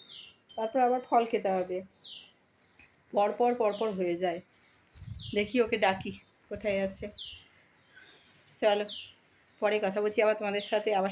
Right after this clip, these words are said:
সেই হয়তো সন্ধেবেলা কথা হবে। এখন একটুখানি রেস্ট নিই। রেস্ট নেও না, আমার তো রেস্ট নেওয়া নেই। আমার এখন ডিকশনারিতে কোনো রেস্ট বলে জিনিস নেই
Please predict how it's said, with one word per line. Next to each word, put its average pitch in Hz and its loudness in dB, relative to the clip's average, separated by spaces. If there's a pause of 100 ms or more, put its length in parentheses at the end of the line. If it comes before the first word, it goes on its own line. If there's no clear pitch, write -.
সেই 208 2 (560)
হয়তো 214 0
সন্ধেবেলা 202 2
কথা 196 0
হবে। 190 -2 (1700)
এখন 202 0
একটুখানি 214 0 (120)
রেস্ট 208 4
নিই। 247 4 (140)
রেস্ট 240 6
নেও 294 8 (100)
না, 240 6 (180)
আমার 214 0
তো 277 2
রেস্ট 214 4
নেওয়া 240 4
নেই। 240 0 (840)
আমার 208 0
এখন 254 4
ডিকশনারিতে 233 2
কোনো 240 4
রেস্ট 202 2
বলে 214 2
জিনিস 175 -2 (100)
নেই 170 -6